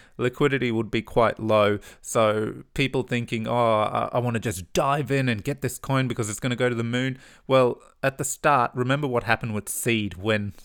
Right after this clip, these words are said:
um, Unify launched. There was barely any liquidity on Icon. Seed was trading at a ridiculous premium 'cause everyone was trying to buy it. And if everyone goes on an A M M trying to buy up a coin, the price skyrockets.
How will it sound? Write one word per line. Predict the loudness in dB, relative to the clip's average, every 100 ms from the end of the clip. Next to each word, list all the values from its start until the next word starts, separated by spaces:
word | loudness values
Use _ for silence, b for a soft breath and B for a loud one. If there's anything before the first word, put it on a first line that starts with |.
| -20 -6
um, | 0 0 -2 -2
Unify | -2 -2 0 0
launched. | 2 -2 -2 -6 -16 -20 b b b b b b 2
There | 2
was | 2
barely | 4 6 6 2
any | 2
liquidity | 0 -2 -2 0 0
on | 0 0
Icon. | 0 -2 -4 -4
Seed | -4 0 0 0
was | -4 -4
trading | 0 0 2 -2 0
at | -2
a | -2
ridiculous | -4 -6 -6 _ -2 0 0 0 -2
premium | 0 2 2 0 -2
'cause | -4 0
everyone | 0 0 -2 -2
was | -6
trying | -4 -4 -4
to | -2
buy | 2 4 2
it. | -2
And | -6 -6 -8
if | -8 -8 -10 _ _
everyone | 0 2 0 0 -2
goes | 2 2 2 0
on | -2
an | -2
A | -2
M | -2
M | -4
trying | -4 -4 -4
to |
buy | 2 2
up | 2
a | -4
coin, | -4 -4 -6
the |
price | -4 2 2 0
skyrockets. | 0 2 2 0 -2 -4 -10